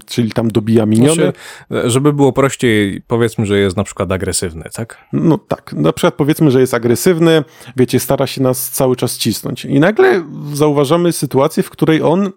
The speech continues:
Speaker 1: dziwnie zaczyna być defensywny. I wtedy mogą być różne sytuacje. Może być na przykład fakt, że pojawił się w okolicy nasz jungler. I, no i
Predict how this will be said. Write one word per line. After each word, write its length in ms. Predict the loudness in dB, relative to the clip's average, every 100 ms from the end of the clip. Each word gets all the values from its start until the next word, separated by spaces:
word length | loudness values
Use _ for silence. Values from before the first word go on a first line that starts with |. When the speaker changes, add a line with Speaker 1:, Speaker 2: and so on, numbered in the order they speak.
| _ _
Speaker 1:
dziwnie 400 | -4 0 2 2
zaczyna 360 | 2 0 2 0
być 200 | 0 -2
defensywny. 760 | -2 0 0 2 0 0 -4 -8 _ -20 -18 -16 -16 -16 -18 -20 _
I 80 | -4
wtedy 260 | 0 2 2
mogą 260 | 2 2
być 180 | 0 2
różne 260 | 2 4 0
sytuacje. 540 | 0 2 2 0 -2
Może 220 | 0 0
być 220 | -2 0
na 80 | -2
przykład 400 | -4 -2 -2 -2
fakt, 380 | -2 -2 -2 -4
że 380 | 0 4 4 2
pojawił 420 | 2 2 4 2
się 140 | 2
w 60 | -2
okolicy 400 | 2 0 2 2
nasz 240 | 2 2
jungler. 460 | -2 -2 -6 -8 -10 -16 _ -10
I, 220 | 2 4 6
no 140 | 4
i 260 | 4 2